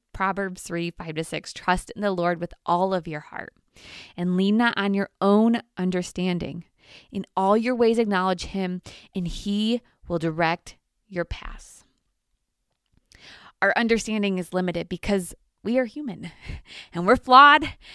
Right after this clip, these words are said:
and we only can understand so much, but Jesus understands it all, and he came here to teach us everything so that we could have the tools that we need to bear a, a lot of fruit here,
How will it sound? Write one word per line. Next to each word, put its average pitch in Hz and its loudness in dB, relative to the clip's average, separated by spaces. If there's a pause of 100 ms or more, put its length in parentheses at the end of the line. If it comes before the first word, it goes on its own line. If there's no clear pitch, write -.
(160)
and 220 -2
we 269 0
only 269 -2
can 233 -6
understand 220 -2
so 208 -4
much, 190 -2
but 196 -6
Jesus 240 0
understands 214 -2
it 208 -4
all, 196 -4
and 190 -6
he 226 -6
came 311 -6
here - -8 (500)
to 277 0
teach 302 0
us 330 0 (180)
everything 233 -4
so 247 2
that 233 0
we 269 0 (260)
could 208 -6
have 233 0
the 233 -8
tools 254 0 (180)
that - -6
we 254 0
need 240 0
to 302 0
bear 320 0
a, - -4 (260)
a 277 0
lot 262 0
of 262 -2
fruit 330 0
here, 185 2